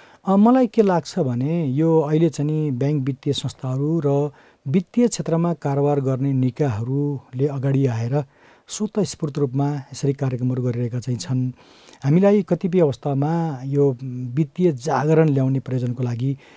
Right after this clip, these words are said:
कतिपय पूर्वाधारहरूको खाँचो चाहिँ छ, होइन? एउटा त कुरा रह्यो। पूर्वाधारहरू सँगसँगै अहिले कोर्समै विद्यार्थीहरूको, अ, यो हाई स्कुलसम्मको कोर्समा, प्लस टूको कोर्समा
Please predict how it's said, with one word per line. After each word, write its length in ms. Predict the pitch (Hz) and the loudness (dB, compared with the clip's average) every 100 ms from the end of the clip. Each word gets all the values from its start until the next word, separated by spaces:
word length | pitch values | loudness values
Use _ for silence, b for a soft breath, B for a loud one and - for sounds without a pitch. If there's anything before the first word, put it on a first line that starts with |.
| b | b
कतिपय 280 | - 143 160 - | -4 0 0 2
पूर्वाधारहरूको 680 | 156 147 139 147 135 123 127 | 6 6 6 4 2 2 0
खाँचो 300 | - 120 127 | -2 -4 -4
चाहिँ 200 | 123 123 | -2 -4
छ, 160 | - | -4
होइन? 460 | 127 127 127 - 135 | -4 -4 -4 -6 -4
एउटा 240 | 190 135 | 0 0
त 140 | 127 - | -2 -4
कुरा 200 | 120 127 | -4 -2
रह्यो। 340 | 120 123 123 b b b b | -2 -2 -4 b b b b
पूर्वाधारहरू 520 | 202 208 214 196 143 | 4 6 6 6 6
सँगसँगै 720 | 143 165 147 139 131 143 160 156 b b | 4 0 0 0 4 4 4 0 b b
अहिले 380 | - 170 175 175 160 _ | -2 4 6 6 2 _
कोर्समै 500 | - 214 214 156 160 - _ | 4 4 4 2 0 -2 _
विद्यार्थीहरूको, 680 | 139 147 156 - 139 127 147 | 0 2 2 4 2 4 2
अ, 880 | 143 160 139 135 135 135 139 135 131 | 2 -4 -6 -6 -4 -4 -4 -4 -4
यो 180 | 143 147 | 0 0
हाई 220 | 123 143 | 2 0
स्कुलसम्मको 540 | - 175 160 151 135 | 0 -2 -2 -2 -4
कोर्समा, 500 | 127 143 139 - 139 | -2 0 0 0 -2
प्लस 280 | 135 151 147 | 0 0 0
टूको 180 | - 139 | -2 -6
कोर्समा 540 | 131 139 - 135 135 | -4 -6 -2 -2 -2